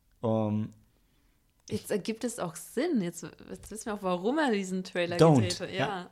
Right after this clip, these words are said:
Speaker 1: ja.
Speaker 2: ja.
Speaker 1: Wo er es einfach nur Don't ist,
Speaker 2: Ja,
Speaker 1: einfach komplett
Speaker 2: genau.
Speaker 1: reduziert.
Speaker 2: Ja. Ah,
Speaker 1: Ähm,
Speaker 2: ist schon
Speaker 1: aber das Don't Look Now, hat es für dich, also konntest du da was rausziehen? Also warum der so,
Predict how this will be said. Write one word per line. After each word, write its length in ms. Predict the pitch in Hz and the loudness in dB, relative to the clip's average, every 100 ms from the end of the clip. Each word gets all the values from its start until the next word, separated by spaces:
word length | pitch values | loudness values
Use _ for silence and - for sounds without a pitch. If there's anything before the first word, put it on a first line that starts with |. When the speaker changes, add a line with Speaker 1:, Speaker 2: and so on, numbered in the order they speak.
| - | -14
Speaker 1:
ja. 40 | |
Speaker 2:
ja. 200 | - 196 - | -14 -10 0
Speaker 1:
Wo 140 | 131 | 6
er 60 | 143 | 6
es 100 | 120 | 8
einfach 260 | 143 160 | 8 8
nur 240 | 156 180 170 | 10 12 12
Don't 320 | 135 123 131 | 12 8 8
ist, 80 | 120 | 6
Speaker 2:
Ja, 160 | - | 6
Speaker 1:
einfach 180 | - - | 6 4
komplett 320 | - 120 240 | -2 4 6
Speaker 2:
genau. 160 | 247 226 | 8 8
Speaker 1:
reduziert. 680 | 147 143 - - 180 104 98 | 6 4 2 0 0 0 -4
Speaker 2:
Ja. 60 | - - - - - - - _ | -10 -18 -20 -16 -16 -16 -20 _
Ah, 240 | - 110 95 | -8 -6 -4
Speaker 1:
Ähm, 40 | |
Speaker 2:
ist 140 | - - | -6 -10
schon 240 | 98 95 | -14 -10
Speaker 1:
aber 100 | 117 123 | -4 -2
das 200 | 113 - | -2 0
Don't 260 | 123 151 | 0 2
Look 180 | 160 151 | -2 -2
Now, 420 | 135 131 147 147 - - - _ _ _ _ - | 0 0 0 -2 -8 -18 -20 _ _ _ _ -18
hat 320 | - 117 165 | -8 -6 -2
es 160 | 160 | -4
für 160 | - 151 | -2 -2
dich, 320 | 143 147 - - | 0 -2 -6 -6
also 140 | 107 | -4
konntest 340 | - 135 131 139 | 0 0 0 -2
du 200 | 120 120 - _ _ _ _ _ _ _ _ - | -4 -6 -16 _ _ _ _ _ _ _ _ -6
da 180 | 110 | -2
was 320 | 127 135 - - | 0 0 -2 0
rausziehen? 1080 | 104 123 - - - - 165 262 330 302 - _ _ _ _ _ _ _ _ _ _ _ _ _ _ _ _ | 0 0 -4 -10 -8 -6 -4 -4 -6 -10 -16 _ _ _ _ _ _ _ _ _ _ _ _ _ _ _ _
Also 300 | 117 123 101 | 0 0 2
warum 340 | 107 107 135 | 4 4 4
der 140 | 147 120 | 4 4
so, 460 | 117 113 110 - | 4 2 2 -2